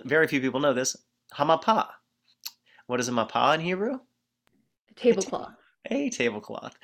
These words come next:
Speaker 1: So Yosef Karo wrote this set table, and Yos-, and Moshe Isserlis, God, uh, there's so many puns in Jewish literature, I love it, wrote the table, th-, wrote the tablecloth. It is a gloss on the Shulchan Aruch. Okay,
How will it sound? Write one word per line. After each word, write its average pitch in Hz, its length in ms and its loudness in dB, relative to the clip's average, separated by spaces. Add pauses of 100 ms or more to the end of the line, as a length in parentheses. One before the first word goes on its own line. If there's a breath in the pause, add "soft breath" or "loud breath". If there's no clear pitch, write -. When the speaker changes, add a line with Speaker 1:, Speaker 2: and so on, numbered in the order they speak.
(220 loud breath)
Speaker 1:
So 151 400 6
Yosef 185 300 2
Karo 160 340 4
wrote 147 320 2
this 117 180 -6
set 156 240 -2
table, 190 460 0
and 139 220 -2
Yos-, 131 280 -4
and 135 200 -4
Moshe 131 280 -2
Isserlis, 120 680 -4
God, 127 280 -2 (280)
uh, 117 480 -6
there's 131 160 -8
so - 80 -4
many 180 140 -4
puns 127 320 -4
in 120 80 -8
Jewish 113 240 -8
literature, 113 340 -8
I 120 40 -12
love 117 160 -8
it, - 100 -16 (280 loud breath)
wrote 131 240 -2
the - 60 -12
table, - 280 -10 (220)
th-, - 180 -12
wrote 147 160 0
the - 60 -12
tablecloth. - 640 -8 (320)
It 123 100 -10
is 110 120 -8
a 113 60 -6
gloss 113 440 -4
on 120 120 -12
the 120 60 -10
Shulchan 110 240 -10
Aruch. 107 260 -10 (800 loud breath)
Okay, 165 260 10